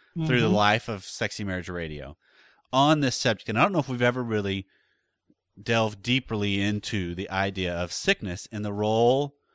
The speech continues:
Speaker 1: and impact it plays in marriage and in sex lives.
Speaker 2: Yes, exactly. And I think then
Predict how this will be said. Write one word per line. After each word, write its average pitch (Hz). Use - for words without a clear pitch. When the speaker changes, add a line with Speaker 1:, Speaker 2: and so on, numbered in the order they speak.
Speaker 1:
and 110
impact 117
it 120
plays 92
in 113
marriage 113
and 107
in 107
sex -
lives. 71
Speaker 2:
Yes, 208
exactly. 196
And 208
I 185
think 240
then 202